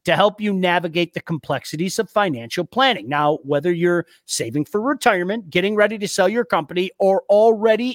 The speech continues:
in retirement, they can help guide you through every step of your financial journey. They work with clients throughout all stages of life and have clients in over twenty states. The investment world is complex,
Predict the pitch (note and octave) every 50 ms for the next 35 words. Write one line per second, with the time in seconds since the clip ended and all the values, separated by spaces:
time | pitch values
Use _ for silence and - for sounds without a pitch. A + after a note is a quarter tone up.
0 | - A3 A#3 A3+ A#3 A#3+ B3 A#3+ - A3 G#3+ F#3+ D3+ C#3+ B2+ A2+ A2+ A2+ A2 -
1 | _ _ - _ _ _ _ C#3+ D#3+ F3+ G3+ G3 - A3+ A3+ A3 E3 F3+ F#3 F3+
2 | G3 - _ _ A#2 _ - E3+ D#3 D#3+ F3 F3+ D#3 F3 F#3 E3+ - C#3+ D3+ -
3 | - _ E3+ F3 F3+ E3 E3+ F3 F#3+ G3+ F#3 - - - F#3 E3 D#3 - E3 C3
4 | D#3 D3+ D3 - - D3 C3 C3 B2 A#2 A#2 A#2+ - - - C3 A#2+ - _ _
5 | _ _ _ _ - - C3 B2 G#2 F#2+ F2 D2+ - - - _ - - - _
6 | _ C3+ C#3 C#3 C3 B2+ D#3 E3+ D#3+ - E3+ D3+ - - - E3 E3+ E3+ E3+ E3+
7 | - - - D3+ D3 C#3 C3+ C3+ - _ E3 D#3+ F#3 G#3+ G#3+ - - A#3 G#3 G#3+
8 | F3+ F#3 E3+ D3+ D3+ A#2+ C#3+ D#3 D#3+ E3+ E3 - D3+ C3+ B2 A#2+ - - D#3+ D#3+
9 | D#3+ E3+ E3+ - - C#3 C#3 C3 B2+ B2 - - - - D#3+ D#3+ D#3 D#3+ E3+ E3+
10 | - - - - B2+ E2+ D#2+ - - - A2+ A2 A2+ B2+ F3 G3+ - - D4 C#4
11 | G3+ A3+ A3 G#3+ G#3+ G3 - - - - _ _ _ _ G3+ G3+ - - - C4
12 | B3+ - - C4 G#3+ D#3+ D#3 - - -